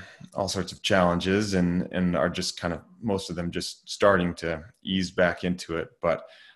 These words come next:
um, because we also have the diversity of, of, uh, great partnerships with grocery stores, we've been able to just, yeah, keep our whole team employed. We've had to kind of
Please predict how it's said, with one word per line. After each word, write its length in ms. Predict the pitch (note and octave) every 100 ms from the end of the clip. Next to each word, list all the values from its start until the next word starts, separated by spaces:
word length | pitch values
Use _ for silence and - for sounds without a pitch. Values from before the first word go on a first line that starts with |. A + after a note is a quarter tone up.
| -
um, 240 | - D2
because 300 | D2+ F2+ A2
we 160 | F#2+ F#2+
also 360 | F2 F2 F2+ F2
have 240 | F2+ E2
the 100 | F2+
diversity 580 | D#2+ D#2 E2+ - F2 E2
of, 200 | D#2 D2+ _ -
of, 240 | D2 - - -
uh, 160 | A1 - _ -
great 220 | G2 -
partnerships 600 | G2+ D#2 C#2+ F2 D#2 -
with 180 | C#2 -
grocery 320 | C3+ C3 A#2+
stores, 640 | - A#2+ A#2 A2+ G#2+ G#2 - - - - _
we've 120 | G#2 F#2
been 100 | F#2+
able 160 | F2
to 100 | F2
just, 280 | E2 E2 -
yeah, 220 | F#2+ D#2+ -
keep 180 | - F#2
our 100 | E2+
whole 160 | E2+ F2+
team 280 | - F2 E2+
employed. 640 | D#2 E2+ E2 E2+ E2+ - F2
We've 100 | F2+
had 160 | F2+
to 160 | D#2+ D2+ - - -
kind 160 | E2+
of 120 | D#2+